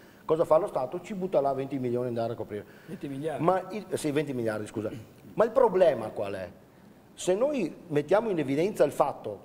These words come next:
Speaker 1: che la crème dell'imprenditoria italiana, i grandi imprenditori, le grandi aziende, sono quelli che solo con M P S hanno un tot di debiti del genere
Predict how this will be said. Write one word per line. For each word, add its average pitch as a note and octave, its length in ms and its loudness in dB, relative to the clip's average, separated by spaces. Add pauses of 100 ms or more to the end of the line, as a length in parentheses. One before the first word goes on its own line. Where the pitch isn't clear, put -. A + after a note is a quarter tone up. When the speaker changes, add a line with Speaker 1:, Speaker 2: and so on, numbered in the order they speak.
Speaker 1:
che D#3+ 100 0
la D#3+ 180 2
crème G#3+ 440 2
dell'imprenditoria D#3 920 0
italiana, B2+ 720 0 (240)
i D3 80 -4
grandi G#3+ 400 0
imprenditori, D#3 800 0
le B2 100 0
grandi F#3+ 380 4
aziende, C3 800 0 (380)
sono D#3+ 720 2 (180)
quelli C3 640 0
che D#3 160 2
solo C#4+ 500 4
con F3+ 220 2
M G3+ 360 2
P E3 320 4
S - 200 -2
hanno D3 540 0
un D#3 280 -2
tot F3 300 2
di B2+ 180 -4
debiti D3 400 2
del C3 140 2
genere A2 680 -2